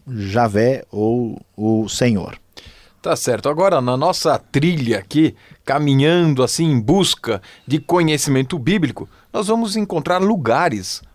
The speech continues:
Speaker 2: curiosos. Cades Barneia,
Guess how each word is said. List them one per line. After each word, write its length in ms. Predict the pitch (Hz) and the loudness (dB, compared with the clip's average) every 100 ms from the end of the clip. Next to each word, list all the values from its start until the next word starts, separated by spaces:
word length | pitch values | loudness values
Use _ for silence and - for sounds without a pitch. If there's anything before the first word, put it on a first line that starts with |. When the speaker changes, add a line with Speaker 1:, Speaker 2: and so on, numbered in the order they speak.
| - | -8
Speaker 2:
curiosos. 720 | 214 139 120 135 92 87 - _ _ _ - | 0 2 4 2 -2 -10 -12 _ _ _ -6
Cades 240 | 135 139 | -2 -2
Barneia, 840 | 107 104 95 101 131 120 98 85 | -2 -6 -4 -4 -2 -2 -4 -10